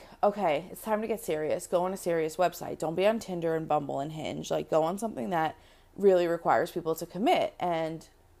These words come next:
I did, and I got that commitment. And it was kinda crazy because as soon as I spoke it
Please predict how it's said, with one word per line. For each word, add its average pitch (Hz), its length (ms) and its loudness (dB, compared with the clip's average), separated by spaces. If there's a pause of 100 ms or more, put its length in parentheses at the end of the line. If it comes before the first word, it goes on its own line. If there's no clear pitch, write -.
(120)
I 175 80 4
did, 190 260 6
and 147 160 2
I 151 60 -2
got 151 180 2
that 160 160 -10
commitment. 165 480 -4
And 165 100 -6
it - 40 -4
was - 100 -8
kinda 285 220 -4
crazy 170 400 -2
because 151 560 -4 (320)
as 180 100 0
soon 269 180 2
as 330 120 0
I 269 100 4
spoke 180 320 2
it 165 180 0